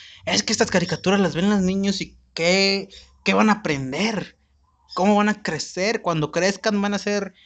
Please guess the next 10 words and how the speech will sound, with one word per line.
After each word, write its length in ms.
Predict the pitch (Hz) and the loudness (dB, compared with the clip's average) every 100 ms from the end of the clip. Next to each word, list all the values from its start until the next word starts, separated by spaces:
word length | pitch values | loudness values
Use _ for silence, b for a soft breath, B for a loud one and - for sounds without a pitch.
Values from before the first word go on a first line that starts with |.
| b - | b -4
unos 240 | 185 185 | -2 -2
acosadores, 840 | - 147 - 127 165 208 202 196 - b - | -8 -12 -8 -2 0 2 0 -2 -10 b -4
van 180 | 165 165 | 0 0
a 60 | |
ser 180 | 160 165 | 0 0
unos 440 | 165 156 143 135 | 0 0 -2 -2
violentos, 880 | 127 143 139 202 208 196 196 190 - b b b | 0 2 6 8 8 6 6 4 0 b b b
van 180 | 160 165 | 0 0
a 80 | 160 | 0
ser... 500 | - 175 160 151 | -2 -2 -2 -6